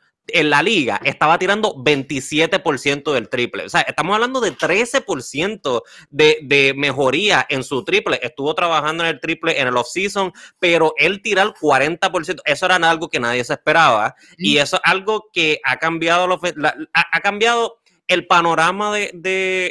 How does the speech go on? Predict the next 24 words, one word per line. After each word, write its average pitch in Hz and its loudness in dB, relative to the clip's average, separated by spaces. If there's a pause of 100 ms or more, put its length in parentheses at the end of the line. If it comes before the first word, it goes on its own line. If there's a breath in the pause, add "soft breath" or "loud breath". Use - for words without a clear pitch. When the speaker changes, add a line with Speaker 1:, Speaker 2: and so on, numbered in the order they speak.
Speaker 1:
el 180 2
equipo 196 -4
de, 185 -2
de 170 -2
los 180 0
Knicks, 196 -2
porque 143 -2
al 147 -2
menos 165 -2
tienen 196 -2
una 180 0
persona, 175 0
un 196 6
jugador, 190 4 (300 soft breath)
que 160 0
ellos 180 0 (120)
corren 185 0
todo 190 4
a 147 2
través 131 0
de 117 0
él. 98 -12 (200 soft breath)
Es 208 0
malo 214 2